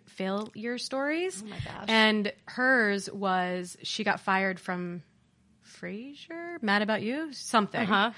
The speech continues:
Speaker 1: Um, and then was feeling like, terrible. And then,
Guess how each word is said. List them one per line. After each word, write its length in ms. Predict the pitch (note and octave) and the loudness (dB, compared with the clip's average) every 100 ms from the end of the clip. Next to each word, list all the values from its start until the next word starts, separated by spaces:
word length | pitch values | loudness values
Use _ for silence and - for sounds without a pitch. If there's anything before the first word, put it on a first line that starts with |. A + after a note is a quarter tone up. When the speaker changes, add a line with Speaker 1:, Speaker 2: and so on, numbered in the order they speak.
| - - - - | -12 -18 -6 6
Speaker 1:
Um, 480 | A3 G#3+ G#3 G#3 G3+ - _ - - - | 8 8 6 2 -2 -8 _ -20 -4 2
and 180 | A3+ | 6
then 160 | A3+ A3 | 8 6
was 160 | G#3+ - | 4 2
feeling 320 | A3+ G#3 G3+ | 4 4 4
like, 340 | G3 F3+ - _ _ - - _ - | 2 0 -4 _ _ -20 -20 _ -8
terrible. 540 | G3 F#3+ G#3 B3 C#4 | -2 0 0 2 4
And 160 | G#3+ G3+ | 4 4
then, 320 | F#3+ F#3 | 2 0